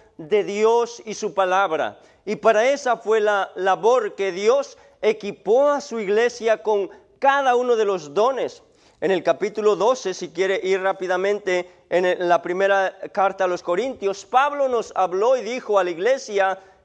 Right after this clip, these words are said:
que Dios ha dado a través del Espíritu Santo los dones como Él quiso,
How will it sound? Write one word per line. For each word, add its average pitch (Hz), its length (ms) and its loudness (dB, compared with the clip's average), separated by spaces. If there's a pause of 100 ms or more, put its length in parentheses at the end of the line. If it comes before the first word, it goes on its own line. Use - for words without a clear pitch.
que 208 140 2
Dios 254 440 2
ha 226 140 0
dado 240 320 0
a 214 120 0
través 208 380 0
del 220 140 -2
Espíritu 254 720 -4
Santo 214 580 0 (260)
los 190 440 0
dones 240 560 2
como 226 360 0
Él 247 160 -2 (100)
quiso, 262 720 -4